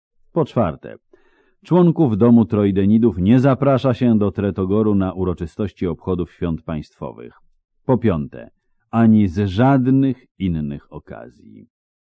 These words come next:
O tym, co na północy się dzieje, mało kto w sumie wiedział i mało kogo to interesowało.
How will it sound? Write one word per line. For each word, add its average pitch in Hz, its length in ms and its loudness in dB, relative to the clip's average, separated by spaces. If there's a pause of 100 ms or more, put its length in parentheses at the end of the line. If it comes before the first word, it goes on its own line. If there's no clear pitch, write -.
(1200)
O 196 120 -4
tym, 156 460 0
co 104 260 2
na 98 140 0
północy 95 420 -2
się 87 140 -4
dzieje, 95 260 -2
mało 95 240 -2
kto 92 180 -6
w - 60 -20
sumie 87 260 -4
wiedział 87 360 -4
i 85 100 -4
mało 95 300 -2
kogo 90 280 -4
to 92 100 -6
interesowało. 85 840 -8